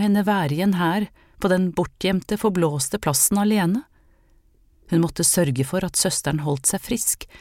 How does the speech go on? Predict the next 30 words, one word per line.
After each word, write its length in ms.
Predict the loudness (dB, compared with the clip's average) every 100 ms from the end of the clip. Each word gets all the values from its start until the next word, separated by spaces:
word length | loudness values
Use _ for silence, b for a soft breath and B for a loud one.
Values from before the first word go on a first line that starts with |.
| 0
leste 400 | 2 2 0 -4
for 100 | -4
presten 480 | -2 0 0 2 2
og 100 | 2
ble 140 | 0 0
konfirmert, 640 | 0 2 2 2 0 -6 b b b b b
at 180 | -4 0
hun 120 | 2
holdt 180 | 0 0
seg 140 | -2 -2
borte 360 | -4 -6 -4 -2
fra 180 | -2 0
de 140 | 0 2
grådige 560 | 2 2 0 -2 -2
karene, 480 | 0 0 2 2 0 B B B
de 100 | -2
som 220 | 0 0
drakk 460 | 0 -4 -8 -6 -4
og 40 | -2
sloss 300 | 0 0 -4
på 140 | -2 -2
midtsommerdansen. 800 | -2 0 0 2 0 -2 -4 -6 _ _ _ _ _ _ _ _ _ _ _ _ _ _ _ _ _ _ -2
«Det 60 |
glitrer 560 | 0 0 -2 -6 0 2
i 80 | 2
snøen», 380 | 4 4 4 2 0 _ _ _
sa 220 | -4 -2
Kirstine. 540 | 0 -2 -2 -2 -4 -6 _ _ _ _ _ _ _ _ _ _ _ 2
Anne 220 | 2 2
nikket 540 | 0 -2 -10 -14 -16